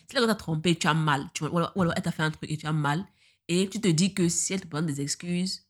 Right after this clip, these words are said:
ça va s'arranger. Ça veut dire que tu as un problème sérieux dans ta tête. Parce que si quelqu'un te, te gifle, tu as la douleur physique. Est-ce que quand tu dis « je m'excuse », alors tu prends des excuses,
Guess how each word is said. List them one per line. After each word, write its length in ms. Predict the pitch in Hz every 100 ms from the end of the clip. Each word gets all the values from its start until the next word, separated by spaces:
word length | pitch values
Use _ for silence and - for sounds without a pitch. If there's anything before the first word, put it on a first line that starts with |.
| _
ça 160 | -
va 80 | 151
s'arranger. 540 | 165 135 135 139 160
Ça 160 | 170 147
veut 80 | 147
dire 200 | 170 185
que 100 | 170
tu 200 | 156 190
as 60 |
un 80 | 170
problème 260 | 156 143 160
sérieux 200 | - 156
dans 60 |
ta 80 | 139
tête. 180 | - 135 - _ _ _ _ _ _ _ _ _ _
Parce 220 | 180 -
que 240 | 233 247 240 _ _ _ _
si 260 | - - 311
quelqu'un 380 | - 151 190 202
te, 280 | 196 156 - _ -
te 160 | 170
gifle, 640 | 156 131 127 175 170 135 - - _ _ _ _ _ _ _
tu 80 | -
as 20 |
la 140 | 226 170
douleur 440 | 147 156 185 196
physique. 500 | 196 - 143 143 147 -
Est-ce 160 | 160
que 80 | 233
quand 260 | 226 - 202
tu 100 | 156
dis « 260 | 170 180 -
je 140 | 156
m'excuse », 480 | 139 139 - 190 185
alors 160 | 139 156
tu 60 |
prends 100 | 160
des 160 | 160 147
excuses, 440 | 139 - 170 196